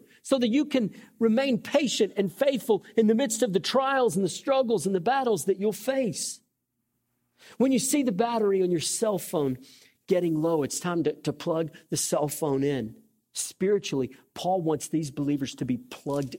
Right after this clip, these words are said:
in. He wants these believers to be drawing close to him and finding new strength and new power from being near him, from being in the Word, from, from being in prayer.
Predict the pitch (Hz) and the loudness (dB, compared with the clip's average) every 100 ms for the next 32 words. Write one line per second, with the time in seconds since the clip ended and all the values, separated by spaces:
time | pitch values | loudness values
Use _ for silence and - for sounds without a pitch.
0 | - 131 131 117 - - - 170 165 156 | -6 -2 -2 -4 -8 -8 -2 2 2 0
1 | - 156 127 143 151 147 - 143 131 113 | -2 -4 -2 0 2 0 -2 -4 -4 -6
2 | 131 147 165 208 185 - - 175 - 151 | 0 0 2 0 0 -2 -2 -2 -2 -2
3 | 170 147 - - - 156 - 208 185 156 | 0 0 -2 -6 -2 -2 0 0 0 0
4 | 147 196 226 - - 202 185 156 - _ | 2 2 2 -4 -2 2 2 0 -8 _
5 | - 156 170 220 196 - 190 196 175 135 | -2 0 2 0 -2 -6 -2 0 0 -2
6 | - _ - - - 180 160 190 170 175 | -6 _ -20 -20 -4 -2 0 0 0 2
7 | 180 165 214 170 127 160 147 170 180 170 | 0 -2 -4 -4 -2 -4 -2 0 0 0
8 | 156 156 160 147 143 - - - 165 143 | 0 0 0 -2 -4 -6 -12 -4 -2 2
9 | 160 185 175 147 127 - 180 151 | 2 4 2 0 -2 -2 0 0